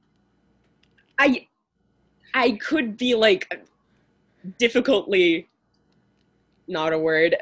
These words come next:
convinced that, like, she could be a Capricorn just 'cause of how neutral I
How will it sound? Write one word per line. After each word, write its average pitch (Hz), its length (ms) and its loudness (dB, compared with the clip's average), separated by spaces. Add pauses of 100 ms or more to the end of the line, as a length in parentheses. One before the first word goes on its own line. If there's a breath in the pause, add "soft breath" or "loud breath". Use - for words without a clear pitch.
(180)
convinced 196 600 -2
that, 185 260 0
like, 170 320 -2 (880 soft breath)
she - 140 -12
could 185 220 -8
be 277 100 -4
a 277 60 0
Capricorn 269 460 -2
just - 160 -8
'cause 294 120 0
of 214 120 -4
how 185 180 -2
neutral 180 720 0
I 165 340 0